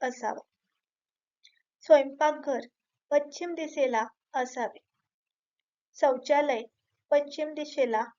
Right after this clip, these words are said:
असावे. लक्षात ठेवा, स्वयंपाकघर आणि शौचालय एकमेकांच्या जवळ नसावे.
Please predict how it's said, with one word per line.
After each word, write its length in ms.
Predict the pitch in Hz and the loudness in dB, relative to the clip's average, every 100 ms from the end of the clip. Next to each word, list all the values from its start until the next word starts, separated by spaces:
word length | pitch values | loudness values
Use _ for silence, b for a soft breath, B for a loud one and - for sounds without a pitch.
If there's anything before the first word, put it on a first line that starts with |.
| _ | _
असावे. 520 | 269 262 247 208 - - _ _ _ _ _ _ _ _ _ _ _ - | -6 -6 -6 -6 -6 -16 _ _ _ _ _ _ _ _ _ _ _ -4
लक्षात 420 | 269 262 - 320 | -4 -4 2 2
ठेवा, 400 | 320 349 302 247 247 _ _ | 2 2 2 2 -2 _ _
स्वयंपाकघर 760 | - 302 277 277 311 285 285 247 - _ | 0 2 2 2 2 2 0 -2 -6 _
आणि 280 | 285 285 240 240 _ _ _ | 0 0 -2 -10 _ _ _
शौचालय 680 | 285 254 247 302 294 240 220 _ _ | 0 0 2 4 4 2 -6 _ _
एकमेकांच्या 880 | 349 285 311 311 311 311 294 - 226 - _ 269 247 | -10 -8 -2 -2 2 0 0 -4 -6 -6 _ -4 0
जवळ 240 | 262 269 | 4 2
नसावे. 500 | 277 247 247 220 | 2 -2 -4 -4